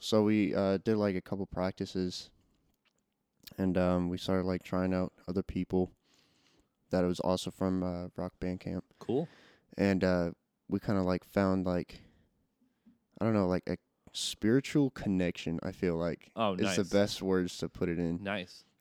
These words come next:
Speaker 1: 'Cause, like, we're all, like, locked in at the time and, like, the same time. And, um, we're just, like, kinda, like, I know this, like, sounds really hippie, but we're all feeling each other's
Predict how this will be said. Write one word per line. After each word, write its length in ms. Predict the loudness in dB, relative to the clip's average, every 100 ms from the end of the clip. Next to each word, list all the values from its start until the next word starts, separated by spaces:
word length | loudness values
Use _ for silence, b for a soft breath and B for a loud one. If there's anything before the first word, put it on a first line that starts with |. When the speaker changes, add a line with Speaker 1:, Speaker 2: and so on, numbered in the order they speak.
| -6
Speaker 1:
'Cause, 240 | -4 0
like, 220 | 2 2
we're 140 | 2 2
all, 200 | 4 2
like, 240 | 0 -2 -8 -20 _ _ _ -12
locked 400 | -2 0 0 0
in 220 | 0 0
at 160 | -2 -6
the 80 | -8
time 440 | -4 0 -2 -4 -10 -20 _ _ _ _ _ _ _ _ _ -6
and, 120 | -2
like, 140 | 0 -2
the 80 |
same 200 | -2 0
time. 240 | 0 0 0 _ b b b b b -2
And, 180 | 2 4
um, 320 | 2 0 -4 _ _ _ _
we're 140 | 0 2
just, 220 | 2 0
like, 180 | 0 0 -8 -16
kinda, 260 | -6 -4 -2
like, 360 | -2 -4 -8 -20 _ _ _ _ _ _ _ _ _ 4
I 60 |
know 120 | 6 8
this, 140 | 6
like, 180 | 4 4
sounds 320 | 4 4 4
really 260 | 4 6 6
hippie, 300 | 2 2 2
but 120 | 2
we're 160 | 4 4
all 100 | 2
feeling 460 | 0 0 2 2 2
each 200 | -2 -4
other's 300 | -2 -4